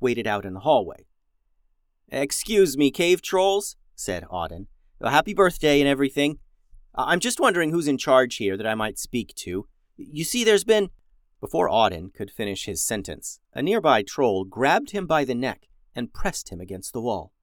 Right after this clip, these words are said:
"Sneaky, sneaky," said the troll. Auden choked out a reply.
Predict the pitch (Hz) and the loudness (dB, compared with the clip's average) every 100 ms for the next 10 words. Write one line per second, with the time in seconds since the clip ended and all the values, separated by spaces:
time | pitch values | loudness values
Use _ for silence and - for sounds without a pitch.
0 | _ _ _ _ _ _ _ _ - - | _ _ _ _ _ _ _ _ -4 -2
1 | - 156 139 - 104 95 80 - - 110 | 2 2 2 -2 -8 -8 -6 -8 -6 -6
2 | 101 104 - - 78 78 - _ _ _ | -4 -6 -12 -16 -16 -16 -20 _ _ _
3 | - - 69 65 - 85 67 58 - _ | -8 -6 -6 -10 -14 -12 -12 -14 -20 _
4 | _ _ _ _ _ _ _ _ _ _ | _ _ _ _ _ _ _ _ _ _
5 | _ _ _ _ _ 135 117 82 78 82 | _ _ _ _ _ 0 2 0 -8 -14
6 | _ - - 101 - 95 82 80 78 113 | _ -6 -2 -2 0 -2 -2 -8 -8 -2
7 | 95 76 67 | -2 -2 -8